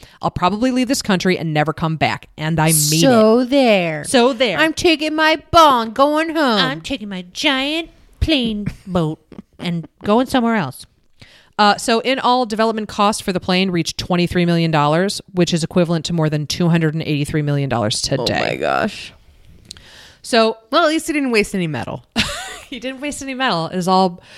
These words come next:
Speaker 1: it was all birch. So <laughs> they were like, "You need this thing. You gotta show us that it works.
Speaker 2: Right.
Speaker 1: Or else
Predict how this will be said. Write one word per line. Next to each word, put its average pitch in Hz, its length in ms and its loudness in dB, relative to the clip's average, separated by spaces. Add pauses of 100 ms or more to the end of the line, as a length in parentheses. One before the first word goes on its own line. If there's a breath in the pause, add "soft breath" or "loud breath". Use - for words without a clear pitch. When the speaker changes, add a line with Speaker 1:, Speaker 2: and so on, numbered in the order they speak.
(400 loud breath)
Speaker 1:
it 208 60 -2
was 202 160 2
all 175 160 0 (140)
birch. 170 420 0 (480 loud breath)
So 220 320 0 (320)
<laughs> - 320 -14
they 214 160 0
were 220 80 2
like, 220 220 0
"You 220 160 -2
need 240 340 -4 (300)
this 196 180 -4
thing. 233 280 -2
You 208 120 -6
gotta 214 140 4
show 190 240 2
us 165 80 0
that 165 100 -2
it 135 60 -2
works. 147 480 -2 (280)
Speaker 2:
Right. - 200 -2 (600)
Speaker 1:
Or 185 140 2
else 160 320 0